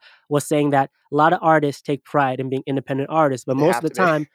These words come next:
Speaker 1: you're independent 'cause you have to be. Tell the
Speaker 2: Yeah.
Speaker 1: truth. So Jack is doing his thing, and he's been doing everything correctly. So it's, it's nothing against him at all. He's not an industry plant.
Speaker 2: Yeah.
Speaker 1: Y'all need to quit that.
Speaker 2: Yeah,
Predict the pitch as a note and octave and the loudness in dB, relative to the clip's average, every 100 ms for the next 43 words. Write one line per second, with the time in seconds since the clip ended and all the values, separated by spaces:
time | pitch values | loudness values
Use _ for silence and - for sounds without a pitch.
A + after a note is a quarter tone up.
0 | - C#3+ F#3 F#3+ G3+ G3 G3 G#3 F#3+ F#3+ | -16 0 2 4 4 2 2 2 0 2
1 | G#3 G#3+ A3 A3 B3+ F3 - B3+ G#3+ - | 2 2 -2 -2 -4 -4 -4 -2 -2 -2
2 | A#3+ E3+ B2 _ _ - F3 D3+ F3+ A3+ | -2 -2 -4 _ _ -6 -2 0 0 -2
3 | F3 D3+ E3+ D#3 - E3 D#3+ C#3+ B2+ C#3 | -6 -4 -2 -4 -4 -2 -2 -2 -6 -4
4 | C3+ C#3 C#3+ C#3+ D3 C#3 C#3+ - C3 B2+ | -4 -4 -4 -6 -6 -6 -8 -6 -6 -6
5 | - A2+ A2 - B2+ C3+ - D3+ - C#3+ | -8 -16 -14 -8 -6 -6 -8 -14 -6 -4
6 | C#3+ C#3 B2 B2 A#2+ - A#2 A2+ A2 C#3+ | -2 -4 -6 -6 -8 -8 -10 -10 -8 -8
7 | C#3 C#3 C#3 C3+ C3 - B2+ - B2+ B2+ | -4 -2 -4 -6 -8 -8 -12 -8 -6 -6
8 | A#2+ B2 C3 C3+ C3 - B2+ - A2 A2 | -8 -6 -4 -2 -4 -6 -10 -10 -16 -16
9 | _ _ - | _ _ -10